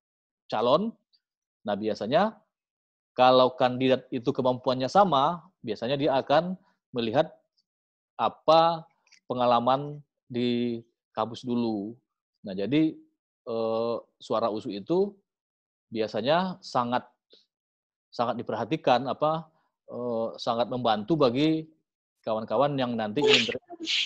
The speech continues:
ingin berkarir di, eh, dunia pers, di dunia jurnalistik. Nah, eh, yang pengen saya sampaikan lagi karena topik kita hari ini adalah silaturahmi.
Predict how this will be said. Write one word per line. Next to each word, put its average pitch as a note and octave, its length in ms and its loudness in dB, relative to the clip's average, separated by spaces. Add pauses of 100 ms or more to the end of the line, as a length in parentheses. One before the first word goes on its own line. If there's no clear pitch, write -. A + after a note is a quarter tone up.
(300)
ingin A#2 240 -2
berkarir A#2+ 420 2 (140)
di, D#3 400 0 (760)
eh, A2+ 500 2 (260)
dunia A2+ 760 -2 (1300)
pers, A2 480 2
di A2+ 160 -4
dunia A2 280 -2
jurnalistik. G#2 600 -2 (1080)
Nah, A2 320 0 (120)
eh, C3+ 460 4 (760)
yang C#3+ 240 0
pengen D3+ 560 2
saya C3+ 240 -2
sampaikan C#3+ 320 0
lagi D3+ 240 4
karena C3+ 560 2
topik C3+ 240 -2
kita C3+ 240 0
hari C3 240 2
ini C3 160 -2
adalah B2 320 0 (480)
silaturahmi. C#3 1040 0